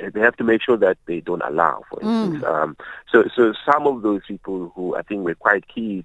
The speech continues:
Speaker 1: to address those things were, were, were removed.
Speaker 2: Mm.
Speaker 1: Now, now, the, the blue mark, uh, aspect of it is interesting for a couple of reasons.
Speaker 2: Okay.
Speaker 1: You know, um,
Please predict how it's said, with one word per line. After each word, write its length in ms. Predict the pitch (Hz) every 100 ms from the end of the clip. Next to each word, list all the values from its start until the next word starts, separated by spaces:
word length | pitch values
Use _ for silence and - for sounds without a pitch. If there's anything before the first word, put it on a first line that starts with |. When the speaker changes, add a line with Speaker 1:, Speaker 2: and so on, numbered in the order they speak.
| -
Speaker 1:
to 160 | 87 80 - - -
address 340 | 82 101 113 -
those 160 | 92 -
things 200 | 85 80 - - _ -
were, 400 | 90 90 85 -
were, 280 | - 82 80
were 200 | 85 90
removed. 540 | 82 80 87 90 78 - _ - -
Speaker 2:
Mm. 180 | 196 190
Speaker 1:
Now, 300 | 135 113 104 - _ _ _ _ _ _ _ _ _ _ _ _ _ -
now, 460 | 127 120 120 120 - -
the, 260 | 127 120
the 120 | 110 117
blue 300 | 110 151 196
mark, 320 | 131 123 - - - _ -
uh, 140 | 95 -
aspect 520 | 120 - - 101 -
of 80 | 76 -
it 180 | - -
is 160 | - 95
interesting 640 | 120 131 127 - 104 98 -
for 100 | 87
a 60 | 92
couple 260 | 143 - 113
of 80 | 87
reasons. 520 | 95 101 87 71 - _ 185
Speaker 2:
Okay. 300 | 180 196 202 196 - _ -
Speaker 1:
You 140 | 117
know, 360 | 120 117 113 107
um, 420 | 98 107 104 101